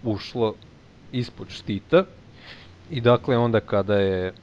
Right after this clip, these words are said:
<clears throat> zvezda smrti opalila po Scarifu, tada je automatski pola njih bilo, ovaj, očišćeno. Videli smo i par njih se zakucalo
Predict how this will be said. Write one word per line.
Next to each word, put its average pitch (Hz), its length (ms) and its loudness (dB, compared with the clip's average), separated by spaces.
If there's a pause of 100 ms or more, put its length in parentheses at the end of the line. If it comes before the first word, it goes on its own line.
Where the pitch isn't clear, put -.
(140)
<clears throat> 127 320 0
zvezda 107 360 -2
smrti 104 600 -4
opalila 110 600 2 (500)
po 101 120 -12
Scarifu, 120 560 0
tada 104 320 2
je 95 360 0 (400)
automatski 104 600 -4
pola 101 320 -2
njih 95 240 -6
bilo, 95 300 -4 (520)
ovaj, 95 800 -4
očišćeno. 123 600 -2
Videli 123 360 0
smo 110 260 -6
i 101 60 -4
par 107 280 0
njih 107 200 -4
se 107 140 -8
zakucalo 98 840 -2